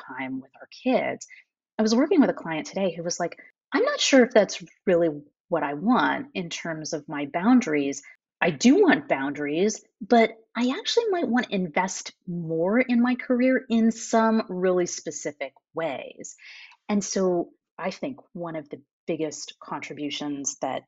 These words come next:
any of us can make is to just live from our own personal truth, to be like, "This is what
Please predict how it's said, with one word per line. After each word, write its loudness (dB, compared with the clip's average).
any 6
of 2
us -2
can -16
make -8
is 4
to 2
just 2
live 4
from -2
our -4
own -10
personal -10
truth, -12
to -18
be 2
like, 2
"This 4
is 4
what 2